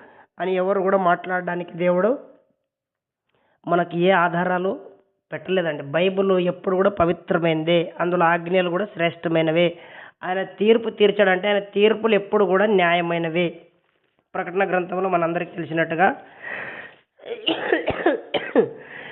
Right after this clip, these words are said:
పంతొమ్మిది అధ్యాయంలో రెండవ వచనం, ప్రకటన పంతొమ్మిది రెండులో, "ఆయన తీర్పులు సత్యములను న్యాయములనై ఉన్నవి" అని చెప్పాడు. కాబట్టి దేవుని తీర్పులు ఎప్పుడు కూడా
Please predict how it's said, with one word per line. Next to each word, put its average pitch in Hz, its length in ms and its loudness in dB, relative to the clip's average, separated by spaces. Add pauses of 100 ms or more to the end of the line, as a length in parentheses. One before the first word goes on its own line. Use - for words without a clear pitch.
(2500)
పంతొమ్మిది 208 320 -2
అధ్యాయంలో 165 760 2 (800)
రెండవ 220 320 4
వచనం, 170 400 -4 (1040)
ప్రకటన 196 320 0
పంతొమ్మిది 185 440 -2
రెండులో, 165 280 -2 (100)
"ఆయన 226 280 2
తీర్పులు 220 880 0 (560)
సత్యములను 226 800 4
న్యాయములనై 208 840 2
ఉన్నవి" 185 720 0
అని 170 120 -4
చెప్పాడు. - 260 -12
కాబట్టి 214 280 0
దేవుని 190 380 4
తీర్పులు 180 480 -2
ఎప్పుడు 190 400 0
కూడా 160 300 0